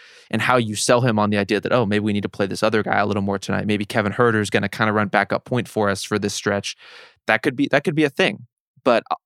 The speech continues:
ultimately, I really like what they're doing. And defensively, even, you know, they've shown some, some interest in switching a little bit, which for a team that is very wing heavy,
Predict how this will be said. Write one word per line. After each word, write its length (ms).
ultimately, 400
I 20
really 220
like 180
what 100
they're 120
doing. 340
And 100
defensively, 560
even, 420
you 80
know, 80
they've 220
shown 260
some, 400
some 280
interest 340
in 80
switching 420
a 60
little 160
bit, 300
which 240
for 160
a 40
team 280
that 220
is 120
very 320
wing 220
heavy, 420